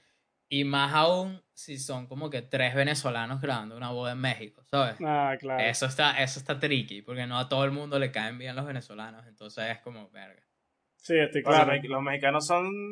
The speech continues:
Speaker 3: buen pedo con, con todos los que no son mexicanos. <laughs>
Speaker 1: No, no, en general sí, o sea, honestamente en México hay muy buen trato al venezolano, pero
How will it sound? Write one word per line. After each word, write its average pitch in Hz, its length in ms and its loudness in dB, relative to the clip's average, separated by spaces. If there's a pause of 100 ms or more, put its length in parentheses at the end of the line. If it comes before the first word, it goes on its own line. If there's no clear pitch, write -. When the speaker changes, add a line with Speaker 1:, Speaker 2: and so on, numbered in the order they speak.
(560)
Speaker 3:
buen 135 240 0
pedo 143 200 4
con, 185 140 0 (280)
con 117 240 -8
todos 139 340 4 (380)
los 135 120 -12
que 131 100 -6
no 127 60 -6
son 135 140 -6
mexicanos. 131 520 0 (100)
<laughs> 143 520 -14 (880)
Speaker 1:
No, 233 200 12
no, 220 240 10
en 170 220 4
general 185 360 4
sí, 226 160 2
o 139 140 4
sea, 139 240 0
honestamente 185 500 -4
en 190 60 0
México 196 340 -2
hay 147 80 0
muy 139 240 -4
buen 151 260 -2
trato 139 300 0
al 139 60 -4
venezolano, 113 600 -10
pero 107 300 -8